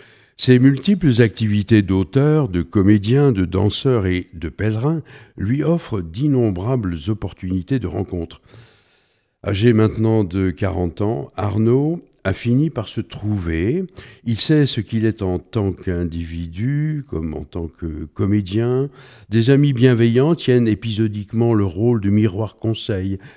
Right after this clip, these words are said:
Parmi eux, Marie-Madeleine Sommier, de la compagnie M M M, s'exprime régulièrement sur les nouvelles créations scéniques d'Arnaud, telles qu'une version du Petit Prince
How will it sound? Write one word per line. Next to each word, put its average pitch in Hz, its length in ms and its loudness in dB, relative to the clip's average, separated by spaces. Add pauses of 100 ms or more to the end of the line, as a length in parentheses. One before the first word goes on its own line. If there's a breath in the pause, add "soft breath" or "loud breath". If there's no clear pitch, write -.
Parmi 90 380 -4
eux, 110 180 2 (200 loud breath)
Marie-Madeleine 92 800 0
Sommier, 113 680 2
de 104 100 -4
la 82 160 -6
compagnie 90 540 -4 (280 loud breath)
M 101 300 0 (160)
M 87 260 -2 (140)
M, 147 300 0 (340 loud breath)
s'exprime 127 580 0
régulièrement 117 640 0
sur 98 220 -4
les 98 120 0
nouvelles 110 280 0
créations 98 560 -2 (180 loud breath)
scéniques 113 720 -2 (260 loud breath)
d'Arnaud, 92 540 -4 (220 soft breath)
telles 101 480 -2
qu'une 80 180 -8
version 87 520 -8
du 80 140 -8
Petit 85 300 -8
Prince - 400 -8